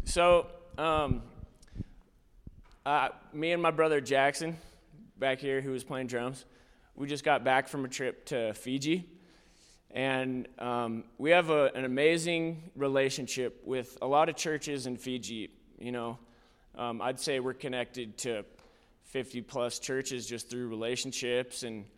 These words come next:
I used to live there as a missionary. And, um, when you think of Fiji,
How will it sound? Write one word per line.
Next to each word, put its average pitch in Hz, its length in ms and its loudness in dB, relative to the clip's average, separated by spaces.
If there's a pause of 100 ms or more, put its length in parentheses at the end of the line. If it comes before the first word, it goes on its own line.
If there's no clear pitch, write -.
(320)
I 123 100 0
used 143 200 0
to 147 80 -2
live 139 260 2
there 143 320 0 (140)
as 135 160 -6
a 127 40 -4
missionary. 135 680 -2 (420)
And, 123 520 -8
um, 120 340 -6
when 135 100 -6
you 165 80 -4
think 208 200 -2
of 190 80 -2
Fiji, 202 580 -4